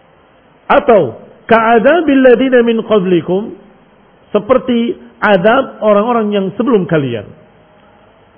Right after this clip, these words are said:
"Tsumma hudifat nani min hadhil ma'mulat."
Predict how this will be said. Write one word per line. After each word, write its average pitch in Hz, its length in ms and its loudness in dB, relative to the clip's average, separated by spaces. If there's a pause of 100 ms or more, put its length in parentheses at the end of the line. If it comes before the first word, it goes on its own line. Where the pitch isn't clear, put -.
(440)
"Tsumma 180 640 0
hudifat 180 800 0
nani 185 480 0
min 180 240 -2
hadhil 180 600 0
ma'mulat." 180 920 -2